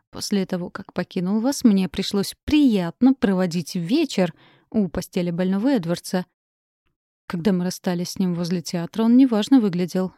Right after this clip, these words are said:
Надеюсь, ничего серьёзного?" "Угрозы для жизни нет, хотя состояние было средней тяжести. Но я услышал кое-что любопытное.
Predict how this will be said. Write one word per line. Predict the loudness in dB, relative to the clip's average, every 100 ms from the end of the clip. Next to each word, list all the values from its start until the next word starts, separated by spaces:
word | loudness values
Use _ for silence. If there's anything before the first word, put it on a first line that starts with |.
| 0
Надеюсь, | 2 4 2 2
ничего | 0 0 -4
серьёзного?" | -2 -2 0 0 0 -6 _ _ _ _ _ _ 0
"Угрозы | 4 6 4 6
для | 6 6
жизни | 6 6 8
нет, | 8 2
хотя | -4 -2 0 0 0
состояние | -4 -4 -2 0 2 0
было | 0 -4
средней | -4 -6 -4 -4
тяжести. | -4 -4 -4 -8 -12 -12 _
Но | 2
я | 2 2
услышал | -2 -4 -4 -2 -2
кое-что | -2 -4 -2 -4
любопытное. | -2 -2 -2 -2 -2 -2 -4